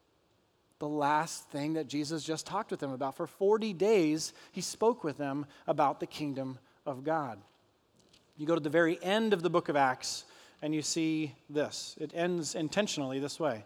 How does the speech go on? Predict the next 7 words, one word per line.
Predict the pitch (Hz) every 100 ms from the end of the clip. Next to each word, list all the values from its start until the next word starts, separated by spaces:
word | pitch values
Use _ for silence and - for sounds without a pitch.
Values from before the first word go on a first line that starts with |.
| - - _
The | 170
last | 170 165 -
two | 190
verses, | 165 180 - 123 - - -
Acts | 156 151 -
twenty-eight | 180 170 165 160 -
thirty. | 180 147